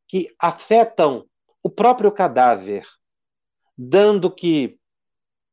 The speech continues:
poderosas transcendências, transcendentes atrações magnéticas que o ligam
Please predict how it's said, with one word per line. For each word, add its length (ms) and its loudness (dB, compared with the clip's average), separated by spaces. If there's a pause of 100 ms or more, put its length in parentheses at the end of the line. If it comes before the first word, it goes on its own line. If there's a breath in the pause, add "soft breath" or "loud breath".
(200)
poderosas 1000 2
transcendências, 920 0 (160)
transcendentes 1000 -2
atrações 600 -4 (240 soft breath)
magnéticas 1160 -2 (180)
que 120 -2
o 60 2
ligam 440 -2